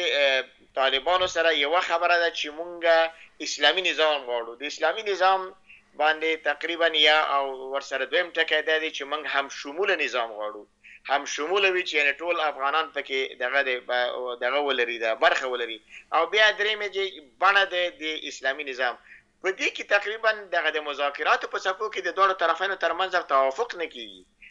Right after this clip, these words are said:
دا یو مشکل دی. یو مشکل دا دی چې هغوی ته باید موږ غاښ پرې کوو چې باید یو غوڅه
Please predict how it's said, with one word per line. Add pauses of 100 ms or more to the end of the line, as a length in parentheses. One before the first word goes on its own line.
(140)
دا
یو
مشکل
دی. (200)
یو
مشکل
دا
دی
چې (600)
هغوی (100)
ته (800)
باید
موږ (360)
غاښ
پرې
کوو
چې
باید
یو
غوڅه